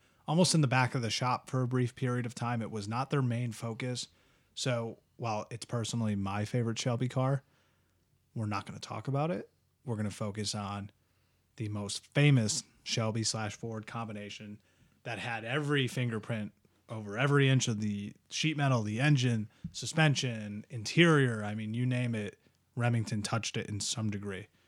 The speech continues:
Okay, so first and foremost, why did the deuce Henry Ford the second even want to participate in Le Mans?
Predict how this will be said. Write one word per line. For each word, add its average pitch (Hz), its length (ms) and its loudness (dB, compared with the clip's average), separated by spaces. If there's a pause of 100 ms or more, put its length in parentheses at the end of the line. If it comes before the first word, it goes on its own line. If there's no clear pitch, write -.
(480)
Okay, 135 200 -4
so 160 440 4 (1080)
first 196 220 4
and 117 80 -8
foremost, 113 440 -2 (580)
why 151 160 6
did 151 120 6
the 131 80 4
deuce 123 300 4
Henry 120 260 4
Ford 113 280 2
the 110 60 -2
second 113 440 0 (120)
even 113 400 0
want 117 260 2
to - 40 -10
participate 110 720 -2 (260)
in 117 140 0
Le 107 60 0
Mans? 104 260 0